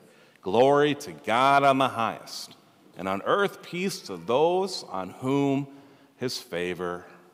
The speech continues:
rests." And of course, we know that God wants his favor to rest upon each and every one of us.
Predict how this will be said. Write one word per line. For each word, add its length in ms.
rests." 580
And 100
of 120
course, 320
we 160
know 320
that 120
God 380
wants 440
his 140
favor 640
to 100
rest 400
upon 400
each 640
and 160
every 340
one 440
of 180
us. 560